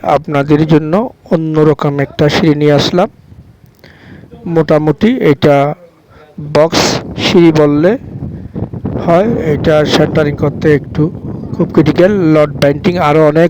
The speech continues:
কষ্টকর। এই রডগুলো দেখেন কিভাবে বাইন্ডার করেছে এবং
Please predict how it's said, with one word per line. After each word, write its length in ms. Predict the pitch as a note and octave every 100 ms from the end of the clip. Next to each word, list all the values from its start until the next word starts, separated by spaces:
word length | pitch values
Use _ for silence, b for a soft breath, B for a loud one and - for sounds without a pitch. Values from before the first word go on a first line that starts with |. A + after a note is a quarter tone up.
| - E3+
কষ্টকর। 500 | D3 - E3+ A3+ A3+ - - B B B B B B B B -
এই 140 | D#3+ D#3
রডগুলো 400 | D3 C#3+ D#3+ F#3 A#3+ - - - E3
দেখেন 220 | D3+ E3+ E3
কিভাবে 280 | E3 D3+ D#3+ D3+
বাইন্ডার 280 | D3 D3+ D#3 D#3+
করেছে 280 | D#3 F#3+ G3+ - - - B B B B - -
এবং 160 | D3